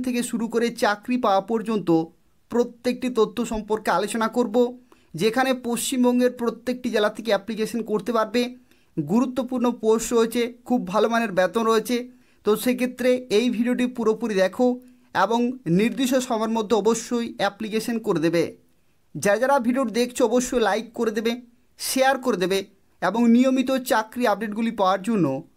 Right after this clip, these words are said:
অবশ্যই চ্যানেলটি সাবস্ক্রাইব করে রাখো। তো দেখো, প্রথমে যে বিষয় সম্পর্কে আলোচনা করব যেটি হচ্ছে why use Power B I for your business, অর্থাৎ বিজনেসের ক্ষেত্রে পাওয়ার বিআই কেন গুরুত্বপূর্ণ হয়ে উঠেছে এবং এর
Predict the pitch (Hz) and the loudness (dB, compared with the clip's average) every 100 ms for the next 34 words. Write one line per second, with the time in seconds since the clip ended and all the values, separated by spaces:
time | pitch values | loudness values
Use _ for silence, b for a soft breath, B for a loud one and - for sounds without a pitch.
0 | _ - 214 240 247 - 247 240 214 220 | _ -2 2 2 0 0 -2 -2 -4 -4
1 | 233 - 185 - 214 190 185 135 - - | -4 -2 -4 -4 -6 -2 0 -2 -4 -12
2 | - _ _ _ _ _ _ _ _ - | -14 _ _ _ _ _ _ _ _ -2
3 | 190 226 277 277 240 233 233 285 277 277 | 0 2 2 2 2 0 2 2 2 0
4 | 233 233 269 254 254 254 254 254 208 247 | 0 0 0 0 0 2 0 2 0 0
5 | 254 240 247 247 226 254 240 240 240 254 | 0 0 0 0 2 0 0 2 2 2
6 | 254 254 220 220 226 247 254 - 233 247 | 0 -2 0 2 4 2 -2 -4 -2 -2
7 | 247 - 208 233 240 220 233 240 247 220 | -2 0 2 2 -2 -2 0 0 0 0
8 | 226 226 196 208 180 202 160 156 - - | 2 2 0 -4 -2 0 0 -2 -16 -4
9 | 180 196 247 190 220 226 254 277 254 254 | 0 2 0 -2 -4 -2 0 0 -2 -4
10 | 254 254 247 208 220 220 240 240 240 247 | 0 0 2 2 2 0 -2 0 -2 -2
11 | 220 247 254 - 233 247 247 233 214 233 | 0 0 -2 -2 -6 -6 -8 -8 -4 -2
12 | 190 196 196 233 240 247 B B B B | -2 -2 -2 -2 -4 -6 B B B B
13 | 277 240 - 214 226 | 0 0 0 0 0